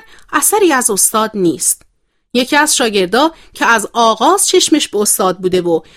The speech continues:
اون رو دنبال می‌کرده، در میانه کوچه جلوی استاد رو می‌گیره و می‌پرسه:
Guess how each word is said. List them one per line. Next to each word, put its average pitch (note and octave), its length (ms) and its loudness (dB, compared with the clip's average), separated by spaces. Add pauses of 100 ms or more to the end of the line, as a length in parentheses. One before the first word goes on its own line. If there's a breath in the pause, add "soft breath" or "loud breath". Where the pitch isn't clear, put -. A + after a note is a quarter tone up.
(120)
اون A3+ 180 2
رو G#3 100 2
دنبال F3+ 440 -2
می‌کرده، C4+ 600 0 (380 soft breath)
در C4 180 2
میانه F4 480 4
کوچه E4 420 0 (240 soft breath)
جلوی D4 300 2
استاد D4 500 0
رو D4 80 0
می‌گیره D4 340 2
و C4+ 100 -4
می‌پرسه: C4 640 -2